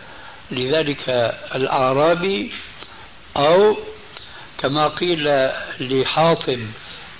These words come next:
ابن بلتعة: "آه، وما يدريك لعل الله عز وجل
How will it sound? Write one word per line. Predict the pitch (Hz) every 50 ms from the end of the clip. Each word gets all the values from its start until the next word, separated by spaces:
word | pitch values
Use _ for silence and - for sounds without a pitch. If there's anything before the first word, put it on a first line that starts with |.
| - -
ابن | 165 160 160 170 151 143 143 135
بلتعة: | 127 135 143 143 131 117 - 180 170 170 180 196 190 - - - - - - - - - - - - - - - - - - - - - - - - - -
"آه، | 147 123 131 131 131 135 127
وما | 139 151 160 165 175 175
يدريك | 175 170 165 160 170 185 185 160 139 - - 117 117 117 - - - - - - - - - - -
لعل | 131 131 139 151 147 143 147
الله | 147 139 147 170 170 156 139 117 117 110 107 107 110 - - -
عز | - 139 135 127 127
وجل | 135 131 131 131 127 117 127 156 165 160 160 156 147 -